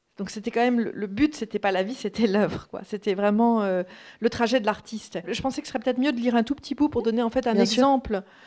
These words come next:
Speaker 1: un tout petit exemple. Euh, donc quand il est encore très jeune, il a, il a à peine dix-huit ans. Au bout de deux ans d'école, il eut l'audace de proposer deux tableaux à la galerie d'art de Leeds pour l'exposition biannuelle des artistes du Yorkshire.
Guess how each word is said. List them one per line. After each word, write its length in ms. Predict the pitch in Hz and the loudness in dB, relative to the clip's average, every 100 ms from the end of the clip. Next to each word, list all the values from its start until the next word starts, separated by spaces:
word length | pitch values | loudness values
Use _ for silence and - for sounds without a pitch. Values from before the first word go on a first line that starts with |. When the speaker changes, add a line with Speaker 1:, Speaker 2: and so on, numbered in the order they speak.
| - | -4
Speaker 1:
un 100 | 233 | -2
tout 160 | 233 330 | 6 6
petit 280 | 277 262 220 | 6 -2 -4
exemple. 640 | 226 196 220 214 - 185 - _ _ _ - | -4 -2 -4 -4 -8 -12 -14 _ _ _ 0
Euh, 120 | 214 | 2
donc 180 | 208 233 | 4 4
quand 200 | 226 226 | 2 4
il 80 | 226 | 2
est 20 | |
encore 240 | 226 240 | 4 0
très 200 | - 254 | 0 2
jeune, 300 | 214 240 269 | 4 4 4
il 120 | 226 196 | 2 0
a, 180 | 196 | 0
il 120 | 196 202 | 0 -2
a 40 | |
à 40 | 202 | 0
peine 160 | 220 | 0
dix-huit 340 | 208 196 185 - | 0 -4 -6 -4
ans. 140 | 190 - _ - _ _ _ _ | -4 -8 _ -20 _ _ _ _
Au 80 | 247 | 2
bout 160 | 285 | 4
de 100 | 349 | 4
deux 200 | 208 233 | 6 6
ans 100 | 269 | 6
d'école, 600 | 240 226 247 277 294 190 - _ _ | 2 0 2 2 2 -2 -8 _ _
il 140 | 233 | 0
eut 40 | 277 | 4
l'audace 380 | 269 285 370 311 | 4 4 2 0
de 60 | |
proposer 640 | 226 247 247 220 302 285 - | -2 -2 -2 -2 -2 -2 -2
deux 180 | 180 208 | -2 0
tableaux 540 | 254 202 202 214 - _ _ _ | -2 -2 -4 -4 -6 _ _ _
à 80 | 196 | 2
la 100 | 220 | 4
galerie 320 | 254 240 240 | 4 2 2
d'art 300 | 233 262 247 | 2 2 0
de 80 | 196 | -2
Leeds 460 | 190 226 226 - _ _ _ - | -2 -4 -4 -8 _ _ _ -2
pour 100 | 220 | 2
l'exposition 680 | 262 - 262 226 - 285 262 | 2 2 -2 -2 -4 -2 -2
biannuelle 640 | 208 214 196 196 214 240 | 0 0 0 0 0 0
des 140 | 185 190 | -2 -4
artistes 380 | 190 247 226 | -4 -8 -4
du 140 | 185 175 | -4 -2
Yorkshire. 580 | 175 175 - 170 170 | -2 -4 -10 -10 -12